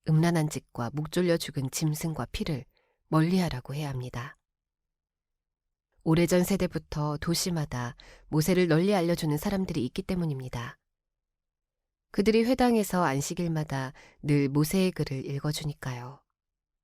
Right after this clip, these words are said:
그때 온 교회와 더불어 사도들과 장로들은 이렇게 하는 것이 좋다고 생각했다. 곧 그들 가운데서 뽑은 사람들을 바울과 바르나바와 함께 안티오키아로 보내는 것이다.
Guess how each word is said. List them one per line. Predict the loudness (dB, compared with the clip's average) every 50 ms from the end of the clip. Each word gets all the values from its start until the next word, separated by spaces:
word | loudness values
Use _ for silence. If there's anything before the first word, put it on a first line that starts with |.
| _ _ _ _ _ _ _ _ _ _ _ _ _ _ _ _ _ _ _ _ _ _ _ _ _ _ _ _ 0
그때 | 0 2 4 6 6 6 8 6 6
온 | 4 4 4 4 4 2 2
교회와 | 0 0 0 2 2 2 2 2
더불어 | 0 -2 -4 -2 0 0 0
사도들과 | 0 0 -2 -2 -2 -2 -2 -2 -4 -2 -2 -4
장로들은 | -4 -2 -4 -2 -2 -4 -6 -6 -6 -6 -6 -6 -8 -10 _ _ _ _ _ _ _ _ _
이렇게 | -2 0 0 0 2 2 2
하는 | 2 4 2 2 0
것이 | 0 -2 -2 -4
좋다고 | -4 -4 -6 -4 -2 -2 -2 -2
생각했다. | -2 -4 -4 -4 -6 -8 -10 -14 _ -10 -8 -8 -8 -10 -16 _ _ _ _ _ _ _ _ _ _ _ _ _ _ _ _ _ _ _ _ _ _ _ _ _ _
곧 | 0 0 0 2
그들 | 0 2 4 4 6
가운데서 | 6 4 4 4 2 0 0 0 -2 -4
뽑은 | -2 -4 0 2 2 2
사람들을 | 2 0 -2 -2 -2 -2 -4 -6 -6 -6 -6 -8 -10 _ _ _ _ _ _ _ 0
바울과 | 2 4 4 4 4 4 2
바르나바와 | 2 2 -2 -2 0 0 -2 -2 -2 -2 -4 -4 -4
함께 | -6 -8 -8 -6 -4 -4 -4 -4 -6 -12 -20 -20 _ _ _
안티오키아로 | -2 0 0 0 0 0 -2 -2 -2 -4 -6 -4 -4 -4 -4 -6
보내는 | -8 -4 -2 0 0 0 -2 -4
것이다. | -6 -8 -8 -8 -8 -8 -10 -10 -10